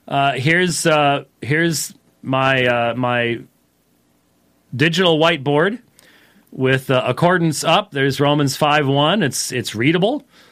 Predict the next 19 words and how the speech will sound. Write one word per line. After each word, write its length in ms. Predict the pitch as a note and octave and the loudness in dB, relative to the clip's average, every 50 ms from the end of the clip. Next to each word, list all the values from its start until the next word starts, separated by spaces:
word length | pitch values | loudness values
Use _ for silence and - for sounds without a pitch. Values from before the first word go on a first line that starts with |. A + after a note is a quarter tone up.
| _ _ _ _ _ _ _ _ | _ _ _ _ _ _ _ _
And, 460 | - C3 C3+ C3+ C3+ C3+ C3+ C#3 C3+ C3 | -6 -4 0 0 2 2 2 0 0 0
uh, 120 | B2+ B2+ | 0 0
so 180 | B2+ - D3+ C#3 | 0 0 0 0
over 160 | C#3+ D3 D3 | 0 0 0
here 140 | C#3 D#3+ D#3+ | 0 0 0
is 120 | C#3+ C#3 | 0 0
another 200 | C3+ C3+ C#3+ D3+ | -2 0 0 0
big 200 | C#3 D3+ C#3+ C3 | -2 -2 -4 -4
screen. 540 | - - - D3+ C#3+ D3+ F3 G3+ A3+ - - _ _ _ _ _ _ _ _ _ _ _ _ | -6 -6 -4 -2 -2 0 -2 -2 -4 -6 -8 _ _ _ _ _ _ _ _ _ _ _ _
And, 720 | - C3 B2+ C3 C3 C3 C3 C3 C3 C3 B2+ B2+ - - | -6 -2 0 0 2 2 2 2 0 0 0 -2 -4 -6
um, 760 | - C3 B2+ B2 A#2+ A#2+ A#2 A2+ A2 G#2+ A2 A2 A2 A2 - _ | -4 -2 -2 -2 -2 -2 -2 -4 -6 -6 -8 -10 -12 -14 -18 _
the 100 | - - | -20 -8
cameras 440 | - - D#3+ E3 E3+ D#3+ D3+ C3+ A#2 | -4 -2 0 0 0 0 0 -2 -2
will 60 | A#2+ | -4
be 60 | B2+ | -2
back 340 | A#2 C3+ C#3+ D3+ D3+ - _ _ _ _ _ _ _ _ _ _ _ _ _ _ | 0 2 2 2 0 0 _ _ _ _ _ _ _ _ _ _ _ _ _ _
the 100 | - C3+ | -6 -2
other 140 | D3 D#3 D3+ | -2 0 0
direction. 640 | D3 D3 D3 D3+ D#3+ - - F#3+ F#3 F#3+ F#3 E3+ - | 2 2 2 0 0 -2 -2 -2 -2 -2 -4 -6 -10